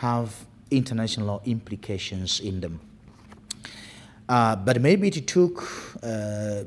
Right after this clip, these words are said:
it took some time before the African continent made its mind that, uh,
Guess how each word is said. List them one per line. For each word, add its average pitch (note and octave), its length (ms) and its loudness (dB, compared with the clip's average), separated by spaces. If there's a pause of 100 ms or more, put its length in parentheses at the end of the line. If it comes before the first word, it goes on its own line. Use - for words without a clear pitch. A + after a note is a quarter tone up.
(160)
it A2 260 -4
took G3 300 4
some E3 260 2
time A#2 480 2
before C3 480 4
the A#2 80 4
African A2+ 460 0
continent A#2 580 -2
made A2 180 2
its G#2 240 -4
mind G#2 360 -2
that, F#2+ 260 -6
uh, F#2+ 60 -8